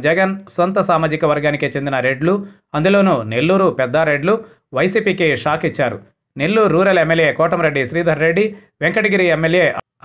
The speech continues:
ఆనం రామనారాయణ రెడ్డి జగన్ ప్రభుత్వ పనితీరుపై వరుసగా విమర్శలు చేస్తూ వచ్చారు. ఏకంగా తమ ఫోన్లను తమ సొంత ప్రభుత్వమే ట్యాపింగ్ చేసిందని సంచలన విమర్శలు చేశారు. దీంతో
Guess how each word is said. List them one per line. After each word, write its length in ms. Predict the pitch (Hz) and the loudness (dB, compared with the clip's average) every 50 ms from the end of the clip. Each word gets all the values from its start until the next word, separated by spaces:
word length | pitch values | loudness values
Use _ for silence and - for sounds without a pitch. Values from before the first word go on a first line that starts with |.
| 143 160 | -2 0
ఆనం 200 | 190 196 180 147 120 123 | 2 2 0 0 0 -2
రామనారాయణ 500 | 139 151 170 175 170 160 160 151 147 151 151 | -2 -2 0 -2 0 0 0 0 0 0 0
రెడ్డి 200 | 151 160 190 208 208 202 - - _ _ _ 123 117 135 | 0 0 0 -2 -2 -4 -8 -18 _ _ _ -6 -2 0
జగన్ 240 | 156 190 220 214 208 185 | 0 2 2 0 0 0
ప్రభుత్వ 320 | 180 165 165 170 165 185 170 | 0 0 0 0 0 0 0
పనితీరుపై 460 | 156 151 147 151 156 151 151 175 185 190 185 170 | 0 0 0 0 0 0 0 0 2 2 2 2
వరుసగా 300 | 147 147 - 180 160 151 139 | 0 0 -2 0 0 0 2
విమర్శలు 340 | 135 147 170 165 175 165 151 147 | 2 0 0 0 0 0 2 0
చేస్తూ 240 | 139 127 - - 135 123 | 0 -2 -2 -2 -2 -2
వచ్చారు. 300 | 120 - 151 139 120 101 - - - _ _ _ _ - 120 | 0 0 0 -2 -2 -2 -8 -14 -20 _ _ _ _ -8 -6
ఏకంగా 300 | 127 123 160 151 160 170 170 160 | -4 -2 -2 0 0 0 2 0
తమ 220 | 156 147 147 135 127 123 - | 0 0 0 0 -2 -2 0
ఫోన్లను 380 | 147 151 170 170 170 175 208 214 208 - - _ _ _ - | 0 0 2 2 0 0 0 -2 -4 -6 -14 _ _ _ -2
తమ 80 | 165 165 165 156 - | 0 2 0 2 2
సొంత 180 | 196 196 202 214 190 185 | 0 0 0 0 0 0
ప్రభుత్వమే 440 | 170 156 165 160 175 170 180 190 202 196 196 185 | 0 0 0 0 0 0 2 2 2 2 2 0
ట్యాపింగ్ 340 | 151 151 - 180 160 156 156 | -2 -2 -2 -2 -2 -2 0
చేసిందని 440 | 151 147 - 175 156 147 151 190 220 214 - | -2 -2 -2 -2 -2 -2 0 -2 -2 -2 -2
సంచలన 360 | 165 151 156 175 160 151 139 131 135 | -2 0 0 0 0 0 0 0 0
విమర్శలు 340 | 147 190 165 - 170 147 131 127 | 0 0 0 0 0 0 0 -2
చేశారు. 340 | 120 - - 123 104 101 - - _ _ _ _ _ _ _ - | -2 -2 -2 -4 -4 -6 -10 -16 _ _ _ _ _ _ _ -4
దీంతో 280 | 135 165 180 180 214 | -2 -2 0 0 0